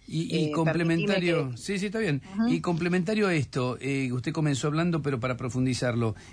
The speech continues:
Speaker 1: este pedido de tratar de buscar la plata que no estará, eh, declarada y está en Estados Unidos, eh, ¿se va a poder, eh, concretar esto?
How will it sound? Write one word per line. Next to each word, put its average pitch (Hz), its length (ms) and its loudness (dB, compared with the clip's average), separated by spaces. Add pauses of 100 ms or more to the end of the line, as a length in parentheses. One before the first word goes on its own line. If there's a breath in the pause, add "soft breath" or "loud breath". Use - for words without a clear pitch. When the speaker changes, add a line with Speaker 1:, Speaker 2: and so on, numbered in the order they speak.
Speaker 1:
este 165 200 2
pedido 156 500 2
de 135 140 0
tratar 127 320 -2
de 147 80 0
buscar 143 300 0
la 135 160 0
plata 143 320 0
que 123 120 0
no 127 100 2
estará, 127 640 0 (440 loud breath)
eh, 113 720 0 (340)
declarada 131 760 2
y 135 100 -2
está 123 200 -2
en 135 60 2
Estados 131 380 -2
Unidos, 113 580 2
eh, 120 420 0 (200 loud breath)
¿se - 180 -2
va 165 100 4
a 175 60 -6
poder, 202 340 0
eh, 131 300 -4
concretar 120 500 -2
esto? 160 400 0